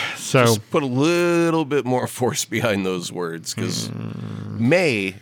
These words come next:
Speaker 2: do something" is like, "I'll take the risk because I may not get caught."
Speaker 1: Yeah.
Speaker 2: Kinda similar to, uh, the, the, uh, there was a news story very recently about some idiot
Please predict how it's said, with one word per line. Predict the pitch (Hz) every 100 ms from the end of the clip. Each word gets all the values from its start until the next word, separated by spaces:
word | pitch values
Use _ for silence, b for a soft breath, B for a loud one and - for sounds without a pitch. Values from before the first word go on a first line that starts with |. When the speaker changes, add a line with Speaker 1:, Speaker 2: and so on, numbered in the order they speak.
| 190
Speaker 2:
do | 107 95
something" | - 87 - 85 85
is | 85 95 92 98
like, | 95 87 -
"I'll | 107
take | 104 110 -
the | 98
risk | 87 87 - - -
because | 90 98 87
I | 87
may | 87 117 104 92
not | 92 90
get | 90 82
caught." | - 117 - - _ -
Speaker 1:
Yeah. | 113 110 104 104 101 98 95 -
Speaker 2:
Kinda | 147 135
similar | 113 127 120 113
to, | - 113 101 98
uh, | 92 85
the, | 87 87 -
the, | 95 98 90 85 87 87
uh, | 95
there | 98 104
was | 90
a | 92
news | 92 101 104
story | - 98 87
very | 92 92
recently | 92 90 98 92
about | 85 82 -
some | 98 90
idiot | 87 95 92 90